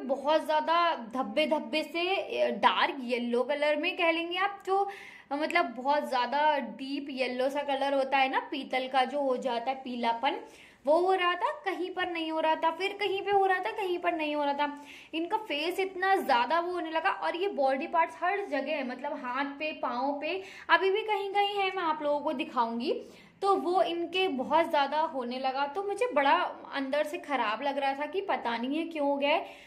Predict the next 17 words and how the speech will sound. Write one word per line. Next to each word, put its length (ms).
तो 60
मेरे 260
मन 240
में 80
ऐसी 640
शंका 400
जागी 420
कि 540
कहीं 240
मैंने 260
इनके 240
जो 160
बालों 320
में 180
कलर 280
किया 260
था 200